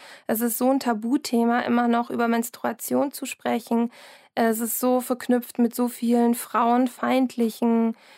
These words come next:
Vorstellungen darüber, was da passiert. Ähm, und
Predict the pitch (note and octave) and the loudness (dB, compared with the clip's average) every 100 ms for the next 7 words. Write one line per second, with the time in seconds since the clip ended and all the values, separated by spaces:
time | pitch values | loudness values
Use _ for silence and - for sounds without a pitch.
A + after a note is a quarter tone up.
0 | - - - A#3+ C#4 - A#3+ A3+ A3+ A3+ | -20 -10 -2 0 0 -2 0 2 2 2
1 | A3 A3 A3+ A3 A3 A3 A3+ A#3+ - _ | 2 0 0 0 0 0 0 -4 -14 _
2 | _ A#3 A3 A3+ A3 G#3 - - B3 B3+ | _ -6 -4 -4 -2 -4 -4 -2 2 2
3 | B3+ - - - A3+ G#3+ G#3+ G#3+ G#3+ G#3+ | 2 -4 -14 -6 -2 2 2 2 0 -4
4 | _ _ _ _ _ _ _ - A#3 A3+ | _ _ _ _ _ _ _ 0 2 4
5 | A#3 - | 2 0